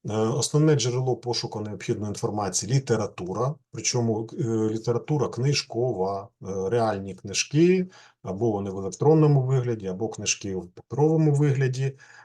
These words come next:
Е, якщо будете намагатися виконати цей курсовий проєкт, користуючись якимись сумні-, сумнівними інтернет-сайтами, то застерігаю вас, е, від, е, того, що,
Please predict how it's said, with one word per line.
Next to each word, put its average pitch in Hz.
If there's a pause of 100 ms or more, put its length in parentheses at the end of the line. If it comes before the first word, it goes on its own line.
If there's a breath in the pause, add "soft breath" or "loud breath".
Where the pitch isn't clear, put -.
(220 loud breath)
Е, 101
якщо 156
будете 127
намагатися 110
виконати 101
цей 104
курсовий 104
проєкт, 98
користуючись 101 (360 loud breath)
якимись 104
сумні-, 110
сумнівними 101
інтернет-сайтами, 143 (120)
то 104
застерігаю 110
вас, 113
е, - (440)
від, 101
е, 95 (160)
того, 113
що, 95